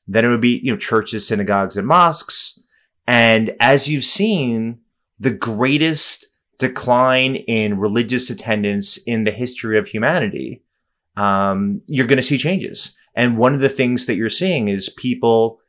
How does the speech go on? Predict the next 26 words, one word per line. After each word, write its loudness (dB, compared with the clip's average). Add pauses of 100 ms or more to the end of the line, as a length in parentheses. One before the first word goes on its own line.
(320)
in -2 (160)
the 0
example 2
you're 2
giving, 0
is -2
you're -2
gonna 2
find 0
alternative -2
ways 0
of -6
finding 0
community. -4
And -6
one 2
way 4
is 0 (360)
if 2
you -4
go 6
and 0
work 2
out 2
and -4
exercise -2